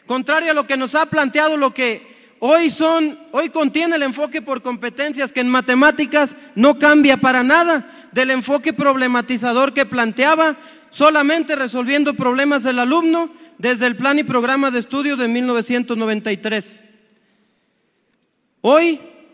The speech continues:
queremos ver, por ejemplo, la suma como un estado al que le vas a variar algo para tener otro estado, A más B igual a C, algo tan simple, pero que te hace analizar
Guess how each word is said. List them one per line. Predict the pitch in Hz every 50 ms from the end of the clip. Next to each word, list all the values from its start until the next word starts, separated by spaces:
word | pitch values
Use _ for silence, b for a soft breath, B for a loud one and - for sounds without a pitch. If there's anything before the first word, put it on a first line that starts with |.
| _ _ _
queremos | - 254 285 311 330 330 339 262
ver, | 269 330 349 339 240 -
por | 320 302 294
ejemplo, | 262 - 285 320 330 311 - 277 240 190 156 - - - -
la | 202 233 247 208
suma | - 285 339 330 320 269 202 147 - - - - _ _ _ _ _ _ _ _ _ _ _ _ _ _ _ _ _ _ _ _ _ _ _ _ _ _ _
como | - 247 254 254 262
un | 294 339 330 330
estado | 294 - - 320 330 320 330 311
al | 294 214
que | - 269
le | 254 247 247
vas | 262 320 320 -
a | 320 294
variar | 277 269 285 294 311 302
algo | 311 320 330 302 320 311
para | - 294 262 254 208
tener | 247 240 247 277 294 302
otro | 302 - - 277
estado, | 262 - - - 240 254 262 220 165 139 - - _ _ _ _
A | - 233 285
más | 285 285 277 233 220
B | 294 311 311
igual | 285 269 294 294 269
a | 247
C, | - - 247 240 202 B B B B B B B
algo | - 247 320 320 339 330
tan | 233 311 294 277 226
simple, | - 320 339 320 277 - 302 277 233 170 B B B B
pero | 233 254 269 -
que | - 269
te | 196 294
hace | 311 339 285 339
analizar | 339 311 294 285 269 262 254 - - 320 349 339 320